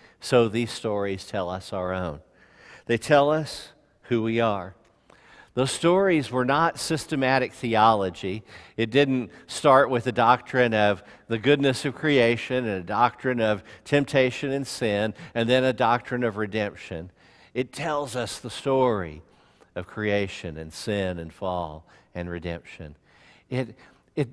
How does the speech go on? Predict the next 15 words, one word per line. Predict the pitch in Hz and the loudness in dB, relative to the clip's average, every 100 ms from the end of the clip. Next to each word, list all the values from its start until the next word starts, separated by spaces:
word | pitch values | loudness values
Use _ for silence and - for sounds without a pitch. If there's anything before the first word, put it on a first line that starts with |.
| - | -6
it, | 147 135 | -4 -4
in | 131 139 127 | -2 -2 0
many | 165 214 202 | 2 2 2
ways, | 123 107 110 110 - - | 2 0 0 -4 -10 -8
it, | 131 113 | -8 -6
it's | 131 120 131 | -6 -8 -8
much | 160 185 - - | -2 -2 -2 -6
more | 104 101 | -6 -4
vivid | 110 135 110 92 87 - - - | 0 0 0 -4 -6 -16 -12 -2
than | 110 107 | 0 2
our | 120 120 117 117 | 0 2 2 4
abstract | 120 117 - - 117 113 | 2 2 -4 -2 -2 0
understanding | 120 113 104 - 117 113 117 98 90 | -4 -4 -4 -6 -2 0 -2 -4 -8
could | 101 90 | -10 -10
come. | 120 110 95 92 | -4 -2 -2 -6